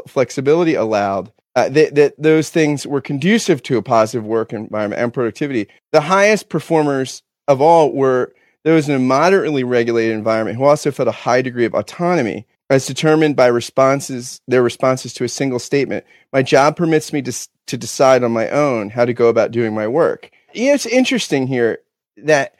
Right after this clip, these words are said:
uh, I've heard Paul Zahl say, you know, the law, the, the, the, the sort of second use of the law res-, as restraint, you know, as a stop sign,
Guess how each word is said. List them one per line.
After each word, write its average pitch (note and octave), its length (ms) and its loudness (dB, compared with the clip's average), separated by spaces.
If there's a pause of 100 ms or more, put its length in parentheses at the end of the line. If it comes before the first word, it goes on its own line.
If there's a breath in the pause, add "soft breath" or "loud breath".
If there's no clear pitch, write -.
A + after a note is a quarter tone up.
(200)
uh, - 60 2
I've C#3+ 300 4
heard F#3 180 2
Paul C#3+ 240 4
Zahl B2 240 2
say, B2 220 -2
you B2+ 80 -6
know, A#2+ 100 -2
the A#2+ 160 -2
law, B2 440 2 (260)
the, C3 140 -8
the, - 300 -8
the, A#2 440 2
the B2 120 -6
sort D3+ 200 -2
of A2+ 60 -6
second E3+ 360 0
use A#2+ 220 -4
of A#2+ 60 -6
the G#2+ 60 -4
law G2+ 280 0
res-, G#2+ 220 -8
as A2 260 -2
restraint, A2 680 -2
you A#2 100 -4
know, G#2+ 80 0
as G#2 120 -4
a A2+ 40 -10
stop C3 380 0
sign, F#2 380 -8